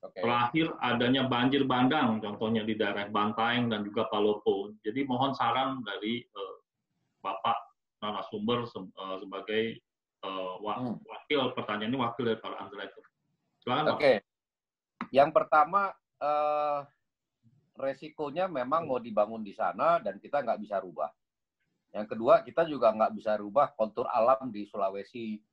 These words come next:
Speaker 1: Seperti tadi yang dibilang kan, banyak gempa ataupun dia apa, eh, yang banjir bandang. Nah, yang bisa kita lakukan memang ya satu sekarang kalau saya harus mencampurkan sedikit dengan marketing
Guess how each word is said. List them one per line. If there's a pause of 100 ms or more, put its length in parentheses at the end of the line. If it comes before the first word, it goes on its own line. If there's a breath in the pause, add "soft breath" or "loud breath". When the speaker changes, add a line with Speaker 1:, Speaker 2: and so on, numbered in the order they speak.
(140)
Speaker 1:
Seperti
tadi
yang
dibilang
kan, (400)
banyak
gempa
ataupun
dia
apa,
eh, (340)
yang
banjir
bandang. (960)
Nah, (240)
yang
bisa
kita
lakukan
memang
ya
satu
sekarang
kalau
saya
harus
mencampurkan
sedikit
dengan
marketing